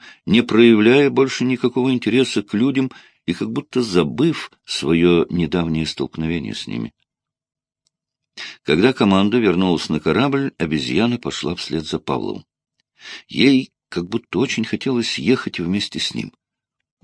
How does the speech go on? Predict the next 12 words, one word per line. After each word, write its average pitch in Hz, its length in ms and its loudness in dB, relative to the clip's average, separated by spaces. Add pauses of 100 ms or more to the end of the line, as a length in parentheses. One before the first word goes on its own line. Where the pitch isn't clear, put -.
(140)
Капитан 69 460 -2
не 87 100 4
препятствовал - 760 -2
ей, 156 260 2 (300)
и 101 120 4
таким 120 360 6
образом 135 440 2
человекоподобное 113 920 4
животное 120 480 4
стало 123 340 4
пассажиром 107 760 2
корабля. 98 500 2